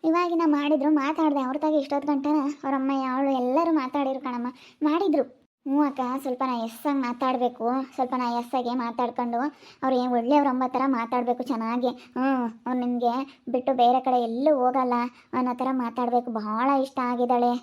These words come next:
ಅನ್ನೋ ಥರ ಮಾತಾಡ್ಬೇಕು, ಹಂಗ್ ಮಾತಾಡ್ಬೇಕು. ಹ್ಮ್, ಇಲ್ಲಿ ನೋಡಿಲಿ,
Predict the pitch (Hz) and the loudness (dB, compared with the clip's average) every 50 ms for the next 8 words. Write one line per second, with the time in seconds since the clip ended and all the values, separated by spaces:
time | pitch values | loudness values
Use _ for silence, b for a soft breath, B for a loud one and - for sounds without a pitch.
0 | - - 247 262 254 247 247 247 247 247 247 240 233 233 - 247 233 226 240 233 | -6 -6 -4 -2 -2 -2 -2 -2 -2 -2 -2 -2 -4 -4 -6 -6 -4 -4 -4 -4
1 | 233 220 214 226 254 254 240 226 226 254 240 226 226 240 240 240 - - - - | -4 -4 -4 -2 -2 -2 -2 -2 -2 -2 -2 2 2 0 0 0 -6 -14 -16 -18
2 | - - 233 240 254 262 254 240 226 226 B B B B - 240 240 240 247 262 | -12 -8 -4 -2 -2 0 -2 -2 -4 -6 B B B B -6 -4 -2 0 0 0
3 | 254 254 | 0 -2